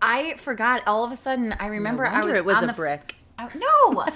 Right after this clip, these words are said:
Speaker 2: <laughs>
Speaker 1: I put it in the oven for, like, five minutes, and then I realized because I went into the fridge and I found it <laughs> sitting there, and I was like, "Oh shit!"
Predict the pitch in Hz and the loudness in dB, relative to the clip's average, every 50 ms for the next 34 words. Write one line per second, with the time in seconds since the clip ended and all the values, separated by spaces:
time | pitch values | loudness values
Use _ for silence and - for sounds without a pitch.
0 | - - - - - - 269 294 254 - - 370 381 392 370 339 349 339 311 - | -8 -14 -16 -8 -2 0 0 0 0 -2 -6 -6 -6 -6 -8 -8 -10 -10 -8 -6
1 | - 277 277 302 294 277 254 - 269 240 226 214 202 - - - 240 233 233 247 | -4 -4 -4 -4 -4 -6 -6 -6 -6 -2 -2 -2 -4 -6 -10 -6 -2 -2 -2 -2
2 | 220 233 226 226 214 202 - - - - 202 180 165 - - 214 240 269 262 - | -2 -4 -4 -4 -6 -6 -8 -10 -10 -8 -10 -10 -8 -4 -2 0 0 0 0 -2
3 | 226 220 208 185 170 170 214 269 302 277 202 170 156 143 160 165 - - 190 202 | -6 -6 -8 -8 -10 -8 -6 -4 -4 -4 -2 -2 -4 -4 -6 -8 -12 -14 -14 -12
4 | 190 202 190 208 220 226 240 233 214 202 226 - - 233 262 262 208 208 240 240 | -12 -12 -10 -10 -10 -12 -12 -8 -4 -4 -4 -2 0 0 0 -2 -2 -4 -6 -8
5 | - - - - 233 262 330 - - - 247 220 240 - - - - - - 330 | -8 -4 2 4 4 4 4 2 2 0 -2 -2 -2 -4 -8 -10 -10 -4 2 4
6 | 427 - 359 - 440 370 277 - 214 185 - - - - - - - - - - | 6 8 8 6 4 2 -4 -6 -6 -6 -6 -8 -12 -14 -16 -18 -18 -18 -16 -12
7 | - 277 294 302 302 302 294 - - 359 370 370 370 370 370 370 - - - 440 | -8 -4 -4 -4 -4 -6 -8 -4 2 6 6 8 8 6 4 0 -4 -4 -4 -4
8 | 427 403 311 - | -4 -4 -4 -6